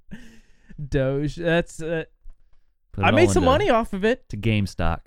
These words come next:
Speaker 1: Yeah. Oh my God. No, don't fucking, don't do that.
Speaker 2: <laughs> Start the second revolution.
Speaker 1: There's some shit I, I'm invested in, and I think it's, it's gonna pay off. But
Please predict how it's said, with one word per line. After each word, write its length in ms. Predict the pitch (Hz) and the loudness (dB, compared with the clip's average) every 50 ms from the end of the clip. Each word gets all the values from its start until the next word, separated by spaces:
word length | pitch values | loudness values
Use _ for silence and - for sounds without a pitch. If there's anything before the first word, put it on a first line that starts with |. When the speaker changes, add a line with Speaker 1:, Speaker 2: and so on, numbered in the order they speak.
| - | -10
Speaker 1:
Yeah. 160 | - 151 156 - - - - _ _ _ - | -10 -10 -10 -10 -12 -18 -20 _ _ _ -10
Oh 120 | 127 120 | -8 -8
my 140 | 104 90 - - - | -8 -8 -10 -14 -14
God. 220 | 98 92 90 - | -14 -14 -12 -8
No, 100 | - - - - | -8 -6 -2 -2
don't 200 | 214 214 139 - | -2 -2 -2 -4
fucking, 440 | - 143 107 - - 143 277 240 - 147 | -8 -10 -10 -6 -4 -4 -4 -4 -2 0
don't 200 | 165 156 110 - | 0 0 0 -2
do 80 | 90 85 | -6 -12
that. 200 | - - - - - - - - - - - - - - - _ - - | -14 -14 -16 -18 -18 -18 -20 -20 -20 -16 -14 -14 -14 -14 -18 _ -20 -18
Speaker 2:
<laughs> 20 | - | -10
Start 180 | - - - | -8 -8 -6
the 60 | - 151 | -2 2
second 280 | - - - 196 185 | 2 2 2 2 0
revolution. 540 | 165 156 143 143 143 131 107 - 95 85 82 - _ _ - - - - - | -2 -2 0 0 0 -2 -2 -4 -6 -10 -10 -12 _ _ -8 -6 -4 0 2
Speaker 1:
There's 160 | 208 233 - | 2 2 4
some 140 | - 403 359 | 2 -2 -2
shit 260 | - - 330 285 269 | -2 0 0 2 2
I, 180 | 262 240 - - - | 2 0 0 -2 -2
I'm 160 | 208 214 220 | -2 -2 -2
invested 380 | 214 208 220 220 - - 208 196 | -4 -4 -4 -4 -2 -2 -4 -4
in, 140 | 196 185 180 | -4 -4 -4
and 260 | 175 165 156 147 139 - _ - | -6 -6 -6 -8 -10 -12 _ -2
I 100 | 170 170 | 0 0
think 220 | 175 202 208 196 | 0 0 0 0
it's, 180 | 202 190 - - - | -2 -4 -4 -8 -8
it's 100 | 165 - | -6 -4
gonna 160 | - 139 139 | -2 -2 -2
pay 200 | - - 175 151 | 0 0 0 0
off. 220 | 156 160 170 151 - | 0 0 -2 -2 -4
But 200 | - 135 123 | -6 -8 -8